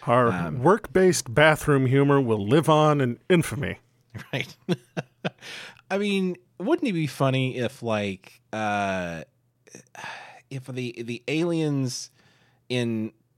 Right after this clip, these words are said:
Speaker 2: you know, two thousand years, three thousand years after the, the, the Earth has, has heated to, to, to super hot, killed all life forms, and then cooled once again,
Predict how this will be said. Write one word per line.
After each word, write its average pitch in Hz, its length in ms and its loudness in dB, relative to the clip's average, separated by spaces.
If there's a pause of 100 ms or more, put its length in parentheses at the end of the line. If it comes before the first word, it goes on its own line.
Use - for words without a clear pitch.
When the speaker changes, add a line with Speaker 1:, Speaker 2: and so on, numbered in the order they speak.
Speaker 2:
you 117 180 -4
know, 104 140 -6
two 143 220 -4
thousand 117 460 -4
years, 95 340 -6
three 107 240 -8
thousand 92 440 -6
years 85 460 -8
after 95 540 -4
the, 87 460 -8 (140)
the, 90 220 -8 (220)
the - 140 -12
Earth 147 260 -2
has, 117 220 -6
has 294 360 -6
heated 165 460 -2
to, 120 400 -2 (640)
to, 104 200 -4
to - 180 -10
super 147 340 -2
hot, 117 440 0
killed 147 220 2
all 120 200 4
life 110 240 0
forms, 104 400 -4
and 104 180 -6
then 98 140 -2
cooled 110 320 2
once 101 240 -4
again, 90 440 -6